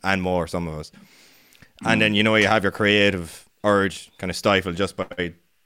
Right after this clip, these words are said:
Speaker 1: again, the way the world is. So it was nice to have something like this, but I think we can, we can level it up, you know. We'll ta-, we'll take some time to, uh,
Speaker 2: Like, were you
Speaker 1: decompress.
Speaker 2: happy working within the framework? Dara, you,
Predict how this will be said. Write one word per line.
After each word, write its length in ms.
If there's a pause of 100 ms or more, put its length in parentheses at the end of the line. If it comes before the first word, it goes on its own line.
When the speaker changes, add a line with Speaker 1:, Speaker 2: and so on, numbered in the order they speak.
(100)
Speaker 1:
again, 340 (140)
the 80
way 100
the 80
world 220
is. 160
So 220
it 60
was 100
nice 180
to 80
have 200
something 320
like 160
this, 240
but 200
I 60
think 180
we 120
can, 360 (440)
we 120
can 160
level 260
it 80
up, 240 (180)
you 120
know. 220 (680)
We'll 120
ta-, 160
we'll 140
take 220
some 140
time 260
to, 260 (720)
uh, 260
Speaker 2:
Like, 260
were 140
you 140
Speaker 1:
decompress. 300
Speaker 2:
happy 80
working 280
within 320
the 80
framework? 480
Dara, 260
you, 380